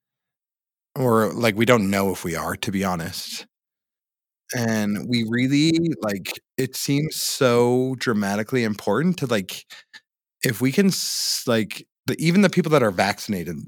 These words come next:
because most of us, you know, there's a lot of people that have elected not to get vaccinated because they're like, "Oh, I'm young," or, like, or, "I don't believe in the coronavirus," or whatever.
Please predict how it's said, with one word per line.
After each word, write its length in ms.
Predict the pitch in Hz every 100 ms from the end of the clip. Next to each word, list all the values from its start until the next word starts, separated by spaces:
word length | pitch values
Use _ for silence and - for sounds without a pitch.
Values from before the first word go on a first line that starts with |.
| -
because 280 | - 123 101
most 280 | 110 117 120
of 100 | 110
us, 380 | 110 107 - - _ _ _ _ _ -
you 80 |
know, 120 | 117 92
there's 180 | 113
a 40 | 117
lot 200 | 117 117
of 60 |
people 220 | - 110 107
that 100 | 104
have 180 | 92 -
elected 380 | 107 107 - 110
not 260 | 90 90 -
to 80 | 117
get 160 | 117
vaccinated 680 | 120 107 - 120 107 127 127
because 280 | 104 98 -
they're 100 | 95
like, 140 | 131
"Oh, 160 | 165 156
I'm 160 | 143
young," 440 | 120 117 113 113 110
or, 300 | - 117 104
like, 420 | 90 90 - - - - _ _ _ _ _ _ _
or, 240 | 131 117 110
"I 80 | 104
don't 180 | 110
believe 280 | 104 104 104
in 140 | 104 101
the 200 | - -
coronavirus," 680 | - 101 98 98 98 98
or 60 | 98
whatever. 340 | 95 95 101